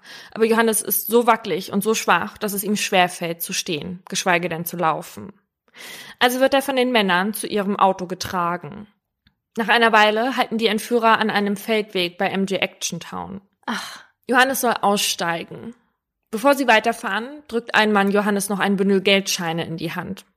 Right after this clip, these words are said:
Speaker 1: Sechshundert D-Mark. Das Geld, was sich Johannes beim Pokern erspielt hat. Dazu gibt's noch etwas extra Geld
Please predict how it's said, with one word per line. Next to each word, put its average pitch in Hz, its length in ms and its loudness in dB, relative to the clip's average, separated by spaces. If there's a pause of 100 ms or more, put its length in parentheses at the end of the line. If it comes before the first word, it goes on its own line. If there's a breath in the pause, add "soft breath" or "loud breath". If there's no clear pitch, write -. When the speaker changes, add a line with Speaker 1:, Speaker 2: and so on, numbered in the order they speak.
(280)
Speaker 1:
Sechshundert 214 720 -2 (160)
D-Mark. 170 500 -8 (520)
Das 226 260 2
Geld, 180 380 -6
was 226 120 0
sich 247 140 -2
Johannes 247 320 4
beim 247 220 2
Pokern 160 560 0 (120)
erspielt - 480 -4
hat. - 240 -8 (460)
Dazu 240 300 2
gibt's 247 220 0
noch 214 120 4
etwas - 240 -2
extra - 420 -4
Geld - 460 -6